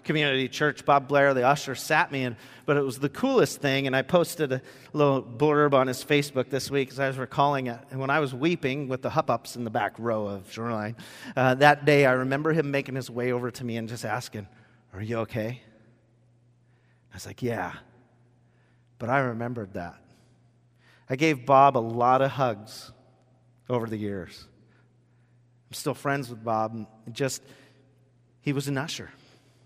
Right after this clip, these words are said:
That's all. That day, he was just seating people.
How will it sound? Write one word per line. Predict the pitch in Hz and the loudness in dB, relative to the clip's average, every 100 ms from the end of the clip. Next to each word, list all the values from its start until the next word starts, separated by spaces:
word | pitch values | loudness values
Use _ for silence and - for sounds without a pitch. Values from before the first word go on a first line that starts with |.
| _ _ _ | _ _ _
That's | - | 0
all. | 151 139 139 | 4 4 2
That | 143 143 | 0 4
day, | 151 | 4
he | 139 | 4
was | 143 | 0
just | 139 139 - - | -4 -8 -8 -18
seating | - 139 127 123 | -12 -8 -6 -6
people. | 113 120 | -8 -10